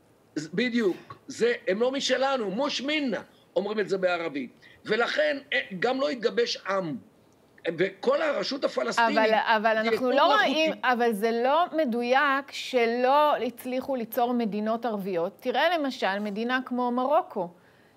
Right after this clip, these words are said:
Speaker 2: זו דוגמה למדינה שכן
Speaker 1: גם
Speaker 2: מצליחה
Speaker 1: שם יש
Speaker 2: להיות.
Speaker 1: צרות.
Speaker 2: מהמם.
Speaker 1: גם שם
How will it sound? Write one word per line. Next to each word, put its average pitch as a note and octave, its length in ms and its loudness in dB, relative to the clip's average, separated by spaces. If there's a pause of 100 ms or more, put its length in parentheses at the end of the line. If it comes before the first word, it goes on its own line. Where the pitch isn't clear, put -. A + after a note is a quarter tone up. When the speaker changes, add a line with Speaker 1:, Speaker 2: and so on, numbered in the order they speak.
(100)
Speaker 2:
זו A3+ 180 2
דוגמה B3 400 0
למדינה B3+ 440 0
שכן D4 300 -4
Speaker 1:
גם A4+ 100 0
Speaker 2:
מצליחה C4+ 520 2
Speaker 1:
שם B3 60 4
יש A#3+ 60 2
Speaker 2:
להיות. A3+ 140 4
Speaker 1:
צרות. F3+ 540 0
Speaker 2:
מהמם. A3 460 -2
Speaker 1:
גם G3 200 0
שם A3 140 -4